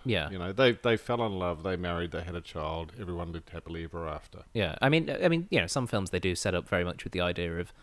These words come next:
Speaker 1: sequels in mind. A bit like, um, when we did X-Men a few weeks back, and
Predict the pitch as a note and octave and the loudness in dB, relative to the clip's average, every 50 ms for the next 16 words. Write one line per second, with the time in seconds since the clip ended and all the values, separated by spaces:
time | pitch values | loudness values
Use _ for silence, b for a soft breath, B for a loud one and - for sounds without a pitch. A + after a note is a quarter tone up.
0 | B B B B B B - - A2+ G2 - - - F2+ F2 F2 E2+ F2 F#2+ F#2+ | B B B B B B 0 4 4 4 4 2 -2 -2 -2 -2 0 2 2 2
1 | F2+ E2 E2 A2 - F#2+ - - B2 A2+ - - A#2+ A2+ A2 A2 A2 G#2+ G#2+ G#2+ | 2 0 0 2 2 2 6 6 6 6 6 2 2 2 2 2 2 0 -4 -4
2 | - - - - - - C3+ A#2+ A#2 A#2 A2 A2+ A2 C3 C#3+ - - - G2 E2 | -6 -10 -14 -20 -12 -2 0 2 2 2 2 4 4 4 2 0 -2 -6 -6 -6
3 | E2 - - E2+ E2+ F2 - - - - F2 E2+ - - - - - - - G#2 | -6 -6 -6 -4 -4 -4 -4 -6 -6 -6 -6 -6 -6 -8 -12 -16 -16 -6 -2 0
4 | F#2+ F#2 F2+ F2+ F2+ F2+ | 0 0 0 -2 -4 -6